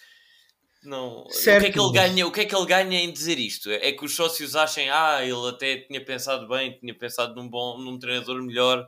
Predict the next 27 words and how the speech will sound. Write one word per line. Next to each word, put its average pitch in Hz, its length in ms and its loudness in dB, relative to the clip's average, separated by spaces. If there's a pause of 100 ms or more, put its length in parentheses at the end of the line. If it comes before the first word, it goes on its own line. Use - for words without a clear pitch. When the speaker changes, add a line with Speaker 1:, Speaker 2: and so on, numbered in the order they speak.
Speaker 2:
Eu 175 160 8
metendo, 175 460 6
eu 185 160 10
metendo, 165 580 4
eu 160 120 2
metendo 135 440 0
na 131 140 0
cabeça 123 380 -2
do 117 60 0
Miguel 120 200 0
Ribeiro, 110 440 -4 (840)
percebo 139 420 0
que 151 100 -6
lá 147 120 6
está, 139 320 2
que - 180 -12
o 113 40 -10
que 147 100 -2
ele 135 100 4
quer 147 260 4
é, 127 200 4
"Pá, 131 300 2
estou 143 200 0
a 131 40 2
ser 151 180 2
honesto, 151 420 2
pronto." 131 420 -4